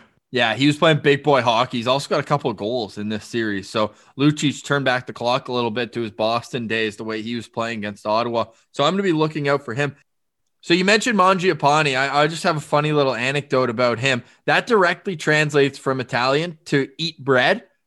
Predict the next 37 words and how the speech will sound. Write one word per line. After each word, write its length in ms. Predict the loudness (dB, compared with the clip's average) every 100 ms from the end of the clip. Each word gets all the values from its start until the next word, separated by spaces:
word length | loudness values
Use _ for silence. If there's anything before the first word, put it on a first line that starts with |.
| _
And 100 | -4
it 100 | -4
turns 380 | 0 0 0 2
out, 260 | 2 2 0
I've 160 | -2 2
heard 260 | 2 2
through 200 | 0 0
multiple 520 | 2 2 2 -2 -4 -2
people, 480 | -2 0 0 -2 _ _
that 120 | 0 2
he's 140 | 2
actually 360 | 2 0 2 0
a 40 |
celiac, 560 | 0 0 4 4 0 -6 -6
so 300 | 0 0 0
he 180 | -4
can't 300 | -6 -6 -4
eat 180 | -6 -10
flour. 480 | _ 0 2 2 0
So 220 | -2 -4 -4 -18 _
just 220 | 0 4
ironic 580 | 4 6 6 6 2 0
to 100 | -2
the, 300 | 0 -4 -6
to 140 | -4
the 140 | -4 -2
utmost 480 | -4 0 0 0 -6
degree. 340 | -4 -2 -2
So 140 | 0
I 60 | 0
thought 200 | 0 0
that 120 | 0
was 160 | 0 -2
great. 260 | -2 -2 -2
But 80 |
you're 140 | -4 0
right. 240 | 0 0